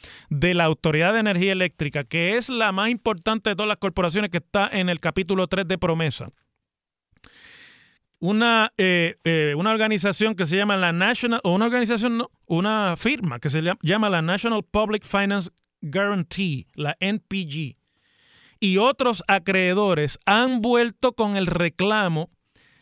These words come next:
y con el interés de que se nombre un síndico para la Autoridad de Energía Eléctrica para tomar control de la gerencia de la autoridad y para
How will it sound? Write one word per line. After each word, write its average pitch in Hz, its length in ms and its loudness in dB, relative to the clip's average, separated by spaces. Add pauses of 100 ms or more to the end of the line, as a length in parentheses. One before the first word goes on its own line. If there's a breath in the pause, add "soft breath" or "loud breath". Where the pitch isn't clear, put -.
y 196 120 0
con 185 200 0
el 175 120 2
interés 175 420 0
de 202 140 -2
que 185 100 0
se 165 140 -2
nombre 196 320 0
un 185 100 0
síndico 190 840 -2
para 156 200 0
la 147 120 0
Autoridad 151 520 -2
de 185 200 -2
Energía 175 400 -2
Eléctrica 151 600 -6 (640 soft breath)
para 214 280 6
tomar 220 480 2
control 226 880 2 (500 soft breath)
de 180 260 2
la 180 200 4
gerencia 214 880 2
de 180 220 0
la 180 140 4
autoridad 175 840 2 (540)
y 208 140 2
para 190 460 4